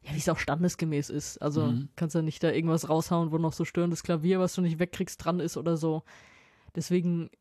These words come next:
Speaker 1: ist es schön, ist auch ein, ein schöner Abschluss dann und schön, dass es den Song einfach gibt. Und er gefällt mir. Ist jetzt halt, ist jetzt halt nicht der Ohrwurm, ist jetzt auch nicht die Melodie, die dann im Fußballstadion irgendwelche Gesänge auslösen wird mit neuem Text. Das gibt's ja bei Beatles-Songs auch teilweise.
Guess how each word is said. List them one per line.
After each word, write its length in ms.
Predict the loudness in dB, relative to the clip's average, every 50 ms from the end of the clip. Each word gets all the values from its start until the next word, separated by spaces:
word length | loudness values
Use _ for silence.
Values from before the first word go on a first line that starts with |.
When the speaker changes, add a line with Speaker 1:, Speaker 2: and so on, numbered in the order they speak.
| _ _ _ _ _ _ -2
Speaker 1:
ist 120 | 2 2
es 100 | 2 2
schön, 240 | 4 2 2 2 2
ist 160 | 0 0 2
auch 140 | 2 2 2
ein, 260 | 2 0 0 0 -2
ein 260 | -4 -4 -6 -6 -4
schöner 280 | 0 2 2 4 4 2
Abschluss 380 | 2 0 0 0 0 0 0
dann 360 | 0 0 0 0 0 -2 -2 -4
und 340 | -4 -4 -6 -4 -6 -6
schön, 220 | 0 2 2 4 4
dass 140 | 2 2 2
es 60 | 2
den 160 | 2 2 2
Song 240 | 0 0 -2 0 0
einfach 240 | -2 -2 -4 -6 -2
gibt. 320 | -2 -4 -4 -4 -20 -20 _ _ _ _ _ _ _ _ _ _ _ _ _ -10
Und 120 | -8 -6 -6
er 80 | -6
gefällt 320 | -6 -4 -2 -2 -2 -2 -2
mir. 140 | -4 -4 -2
Ist 100 | 0 0
jetzt 160 | 0 2 2
halt, 200 | 2 0 0 0
ist 160 | -4 0 0
jetzt 120 | 0 2
halt 140 | 2 2 2
nicht 160 | 2 2 2
der 120 | 0 2 2
Ohrwurm, 380 | 2 2 4 2 2 2 0
ist 100 | -2 -2
jetzt 160 | -2 -2 -2 -2
auch 140 | -4 -2
nicht 240 | 0 -2 -2 -2 -2
die 200 | 0 2 2 2
Melodie, 440 | 2 2 4 4 2 2 2 0 0
die 140 | 0 -2 -2
dann 260 | -2 -2 -2 -4 -6 -8 -14 -20 -20 -20 -20 -20 -16 -8
im 120 | -8 -6 -2
Fußballstadion 1000 | 0 0 2 4 2 2 2 4 4 4 4 4 4 2 2 2 0 0 0 -2
irgendwelche 360 | 0 0 2 2 2 2 0
Gesänge 380 | 0 2 2 2 2 2 2
auslösen 460 | 2 2 2 2 4 2 2 4 4 2
wird 160 | 2 2 2
mit 100 | 0 2
neuem 240 | 2 2 2 0 0
Text. 380 | -2 -4 -4 -4 -14 -10 -10
Das 200 | -10 -10 -10 -10
gibt's 180 | -10 -8 0 2
ja 80 | 4
bei 120 | 4 6 4
Beatles-Songs 640 | 4 2 0 0 0 -2 -2 0 0 0 0 -2 -2
auch 180 | -2 -2 -2
teilweise. 560 | 0 0 0 0 0 -2 -2 0 -2 -4 -4